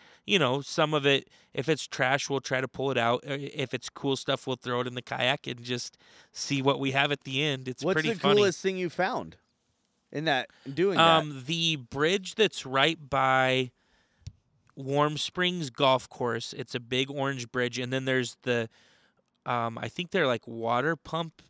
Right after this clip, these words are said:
Speaker 1: things or something that people jump off of. Um, and some people
Speaker 2: Yep.
Speaker 1: jump off the bridge. I don't know if you're supposed to or not, but
Speaker 2: Yeah,
Speaker 1: anyway,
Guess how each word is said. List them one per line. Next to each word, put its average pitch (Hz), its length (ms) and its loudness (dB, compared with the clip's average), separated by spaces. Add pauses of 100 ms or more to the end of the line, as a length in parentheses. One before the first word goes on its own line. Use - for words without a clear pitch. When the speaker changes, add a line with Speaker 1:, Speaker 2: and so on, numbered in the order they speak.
(340)
Speaker 1:
things 160 460 -6
or 123 80 -4
something 151 460 -6
that 127 140 -6
people 135 340 -6
jump 123 360 -6
off 147 220 0
of. 175 200 -2 (640)
Um, 131 240 2
and 175 220 0
some 202 220 0
people 165 260 0
Speaker 2:
Yep. - 20 0
Speaker 1:
jump 143 260 0
off 139 140 4
the 131 80 -8
bridge. 117 320 -4
I 120 60 2
don't 127 120 -2
know 127 80 0
if - 140 -10
you're 117 80 -8
supposed 110 440 -12
to 113 80 -12
or 110 60 -12
not, 110 200 -12
but 123 160 -4 (400)
Speaker 2:
Yeah, 156 240 8
Speaker 1:
anyway, 120 160 6